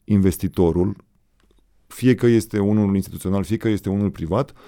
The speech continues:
să poată să beneficieze de acest exces de performanță. Obiectivul nostru este să-i ajutăm să, să, să dezvolte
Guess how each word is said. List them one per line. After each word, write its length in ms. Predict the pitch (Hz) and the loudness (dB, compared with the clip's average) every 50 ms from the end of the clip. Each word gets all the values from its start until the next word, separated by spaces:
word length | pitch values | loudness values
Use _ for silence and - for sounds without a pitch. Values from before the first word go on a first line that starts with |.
| - - _ | -20 -20 _
să 160 | - - 104 | -6 -6 -6
poată 540 | - - _ - 127 135 143 139 - 131 127 | -6 -8 _ -4 0 0 0 0 0 -2 -4
să 480 | - - - - 107 104 101 95 92 - - - _ _ _ _ _ _ - - _ _ _ _ _ _ _ _ _ _ _ _ | -4 -6 -6 -4 -2 0 0 -2 -4 -8 -14 -20 _ _ _ _ _ _ -20 -20 _ _ _ _ _ _ _ _ _ _ _ _
beneficieze 1080 | - 98 104 107 104 - 101 92 - - 120 131 135 123 113 113 120 120 117 117 113 - | -2 0 2 2 2 0 -2 -6 -6 -2 0 0 0 0 0 0 0 2 0 -2 -4 -8
de 220 | - 98 98 107 | -10 -4 -2 0
acest 280 | 107 98 - 127 120 - | 0 0 0 -4 -4 -4
exces 360 | - 98 - - - 117 104 | -6 -8 -8 -4 -2 -2 0
de 80 | 95 101 | 0 0
performanță. 680 | - 92 85 - 90 80 82 82 82 78 - - - - | 0 -2 -4 -4 -4 -4 -4 -4 -6 -6 -8 -12 -12 -8
Obiectivul 480 | - 92 101 107 98 110 123 117 120 | -4 -2 -2 -2 0 0 0 0 2
nostru 300 | 117 120 123 117 - 113 | 2 2 0 -2 -2 -2
este 140 | 117 120 120 | -2 -2 -2
să-i 140 | 113 - 113 | 0 0 0
ajutăm 340 | 107 101 110 110 131 127 117 | 0 0 0 -2 -2 -2 -2
să, 100 | 110 113 104 101 95 90 - | -2 -2 -2 -2 -4 -4 -8
să, 180 | - - 95 92 90 85 - _ _ _ _ _ _ _ | -8 -6 -6 -6 -6 -6 -10 _ _ _ _ _ _ _
să 160 | - - 101 | -8 -4 -2
dezvolte 760 | 98 101 98 92 87 110 127 135 123 - 117 113 104 95 | 0 0 0 0 0 0 0 0 0 0 0 0 0 0